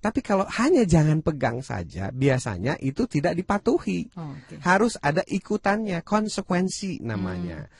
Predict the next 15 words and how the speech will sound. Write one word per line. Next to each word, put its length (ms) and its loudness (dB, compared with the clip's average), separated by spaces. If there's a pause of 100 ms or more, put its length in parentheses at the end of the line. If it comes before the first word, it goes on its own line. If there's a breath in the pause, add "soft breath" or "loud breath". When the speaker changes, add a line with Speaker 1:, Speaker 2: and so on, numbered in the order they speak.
(120 loud breath)
Speaker 1:
Sama 400 -2
seperti 400 -2
misalnya, 420 0
jangan 540 2
terabas 560 2
lampu 320 -2
merah. 480 2 (600 loud breath)
Speaker 2:
Mhm. 180 -6
Speaker 1:
Itu 160 2
jelas 320 4
semua 320 -2
orang 240 0
tahu, 320 -2
itu 240 0
salah. 560 0